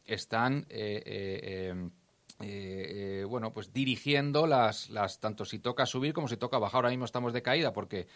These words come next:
eh, para frenar la inflación están subiendo tipos de interés y retirando liquidez de, del sistema. Y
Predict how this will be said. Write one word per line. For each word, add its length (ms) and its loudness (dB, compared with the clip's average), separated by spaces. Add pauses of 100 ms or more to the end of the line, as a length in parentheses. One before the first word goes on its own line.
(220)
eh, 260 0
para 280 0
frenar 320 -2
la 80 -2
inflación 380 -2
están 340 -2
subiendo 720 0
tipos 280 -2
de 60 -2
interés 460 0
y 160 -6
retirando 480 -2
liquidez 520 0
de, 260 -2
del 180 -6
sistema. 540 0 (420)
Y 300 2